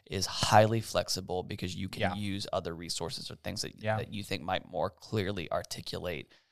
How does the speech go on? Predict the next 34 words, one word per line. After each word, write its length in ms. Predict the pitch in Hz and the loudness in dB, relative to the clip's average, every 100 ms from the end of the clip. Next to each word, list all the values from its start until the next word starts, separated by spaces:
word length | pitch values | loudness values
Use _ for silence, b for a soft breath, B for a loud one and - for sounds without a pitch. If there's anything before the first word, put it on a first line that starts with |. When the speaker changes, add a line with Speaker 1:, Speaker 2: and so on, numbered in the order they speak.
| b b | b b
Speaker 1:
um, 380 | 92 92 76 73 - - _ _ | 0 2 0 -4 -16 -20 _ _
what 180 | 110 113 | -2 0
the 80 | 104 | 6
gospel 400 | 104 95 - 92 | 6 6 2 0
is 200 | 78 - | 0 -2
and, 140 | 71 - | -6 -4
and 180 | 85 92 | -4 2
what 160 | 85 | 2
it's 140 | 73 - | 2 0
done 280 | 78 71 - _ _ | -2 -4 -10 _ _
for 300 | - 92 80 | -6 0 0
people. 460 | - 82 - 65 b b b | -2 -8 -6 -8 b b b
And 160 | 131 123 | 2 6
so, 280 | 139 113 B B | 10 8 B B
but 140 | - 151 | 4 8
really 260 | 175 180 | 12 12
what 220 | 160 139 131 | 12 8 2
you're 60 | |
doing 220 | 120 120 110 | 2 0 0
is 120 | 104 | -2
you're 100 | 110 | 0
just 200 | 113 - | 2 2
trying 460 | - 113 110 120 | 4 6 6 4
to 420 | 113 - 110 104 101 _ _ _ _ _ _ _ - - | 2 2 2 0 -4 _ _ _ _ _ _ _ -20 -8
present 800 | - 123 110 107 120 120 - - - _ _ | 4 6 6 6 6 2 0 -2 -4 _ _
what, 200 | 104 - | 0 2
what 200 | 113 113 | 2 0
Christ 340 | - 110 107 | 6 8 8
has 140 | 107 98 | 4 2
done. 280 | 101 98 107 b b - | 4 4 0 b b -8
And 100 | 117 | -2
in 220 | - 208 | 4 6
that, 220 | 180 117 - | 8 6 10
also 400 | 131 160 - 143 | 10 10 8 2